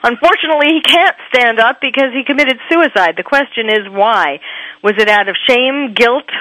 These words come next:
or because the government drove him to it? Uh,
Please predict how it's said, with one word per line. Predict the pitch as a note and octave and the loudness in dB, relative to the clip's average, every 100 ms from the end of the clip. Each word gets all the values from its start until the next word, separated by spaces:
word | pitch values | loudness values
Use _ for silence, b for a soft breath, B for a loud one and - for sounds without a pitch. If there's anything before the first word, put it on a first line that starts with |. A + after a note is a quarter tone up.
| - | -4
or | G3+ | -2
because | G3+ G#3 A3 G#3 - | -2 0 0 0 -4
the | G3+ F#3 | -6 0
government | A3 A#3 A#3 A3 A3 - | 0 0 -2 -4 -6 -10
drove | F3+ G#3+ B3+ A3+ | -2 0 0 0
him | G3 D#3+ B2 - | -4 -6 -8 -2
to | F3 | 0
it? | F3 - _ B B B B | 0 -2 _ B B B B
Uh, | F#3+ F#3+ F#3+ | 0 2 2